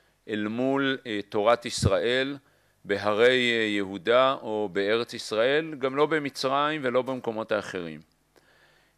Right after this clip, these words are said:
אה, הפילוסופיה ככלל, צריך לדעת, היא לא זו שמחוללת את השינויים במציאות. השינויים הם מתרחשים ברבדים הרבה יותר עמוקים של החיים,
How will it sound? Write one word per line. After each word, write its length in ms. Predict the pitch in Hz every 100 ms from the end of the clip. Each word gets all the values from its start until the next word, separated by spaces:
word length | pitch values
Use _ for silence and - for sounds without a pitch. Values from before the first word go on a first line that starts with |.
| -
אה, 60 | 104 104 104 104 104 104 104 101 101 101 101 104 - -
הפילוסופיה 920 | - 120 110 - 165 147 160 151 147 143
ככלל, 440 | 135 - 160 170 131
צריך 200 | - 123
לדעת, 560 | 120 151 151 143 - _ _ _ _ _ -
היא 480 | 120 135 147 147 147
לא 260 | 127 143
זו 180 | 131 139
שמחוללת 720 | - 139 120 - 117 123 127
את 40 | -
השינויים 600 | - - 110 110 113 110
במציאות. 720 | 107 101 - 98 80 87 - _ _ _ _ _ _ _ _ _ _ _ -
השינויים 500 | 107 - 127 131 151
הם 100 | 151
מתרחשים 640 | 139 123 110 - - 147 -
ברבדים 540 | 120 117 110 117 143
הרבה 220 | 123 117
יותר 320 | 135 123 127 123
עמוקים 440 | 117 101 123 113
של 200 | - 98
החיים, 380 | 92 90 82